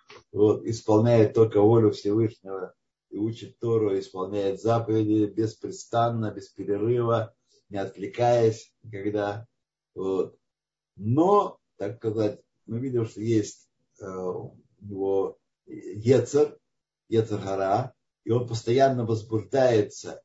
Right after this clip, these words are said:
и возбуждает в нём интерес к этому миру не как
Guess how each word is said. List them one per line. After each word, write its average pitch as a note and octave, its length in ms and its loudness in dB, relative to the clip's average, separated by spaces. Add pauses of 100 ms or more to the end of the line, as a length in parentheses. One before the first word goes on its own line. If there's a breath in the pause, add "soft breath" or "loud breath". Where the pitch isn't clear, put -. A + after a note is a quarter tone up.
(120)
и C3+ 320 0
возбуждает A#2+ 1160 -2
в A2 60 -10
нём A#2+ 360 -4
интерес B2 960 0
к - 60 -12
этому B2 440 -2
миру G#2 600 -2 (1400)
не C#3 220 -2
как A#3+ 300 4